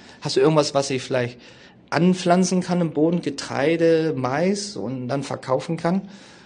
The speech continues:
Und das hat halt damit zu tun, weil es keine Zentralverwaltung gab in Taiwan. Also es, es, es,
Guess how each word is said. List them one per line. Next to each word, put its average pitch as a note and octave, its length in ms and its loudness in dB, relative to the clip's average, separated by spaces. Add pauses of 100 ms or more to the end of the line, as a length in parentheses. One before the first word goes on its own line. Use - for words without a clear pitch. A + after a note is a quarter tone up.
(240)
Und C#3+ 440 0 (340)
das C3+ 160 -4
hat E3+ 140 2
halt D#3+ 180 0
damit E3 280 0
zu E3 140 -6
tun, D#3+ 280 -2
weil D3 80 2
es D3 120 -4
keine D3+ 280 -4
Zentralverwaltung A#2+ 1300 -2
gab G2+ 260 -12
in G2+ 100 -12
Taiwan. G2+ 460 -16 (440)
Also B2+ 140 -4
es, B2+ 120 -6
es, C3 160 -4
es, B2 320 -8